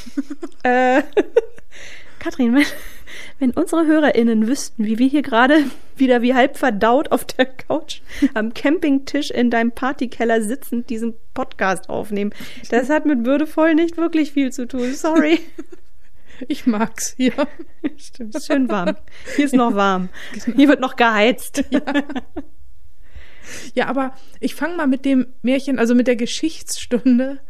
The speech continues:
Speaker 2: an. Also, es war einmal ein junger Student namens Sean Fanning.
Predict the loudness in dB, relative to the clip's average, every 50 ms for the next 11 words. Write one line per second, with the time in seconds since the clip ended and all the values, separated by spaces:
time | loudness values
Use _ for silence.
0 | -8 -8 -8 -8 -8 -8 -8 -6 -4 -4 -4 -4 -6 -6 -6 -8 -6 -2 -2 0
1 | 0 0 -2 -4 -6 -6 -8 -8 -8 -8 -8 -8 -8 -8 -8 -6 -4 -2 -2 -2
2 | -2 -4 -4 -4 -2 -4 -4 -4 -6 -4 -4 -2 -2 -2 -2 -2 -4 -6 -8 -8
3 | -8 -8 -8 -8 -8 -8 -8 -8 -8 -8 -8 -8 -8 -8 -4 0 0 2 2 2
4 | 2 0 0 -2 -2 -4 -4 -2 -2 -2 -2 -4 -4 -4 -4 -2 -2 -2 -2 -4
5 | -4 -6 -4 -4 -4 -4 -4 -4 -6 -6 -6 -6 -8 -8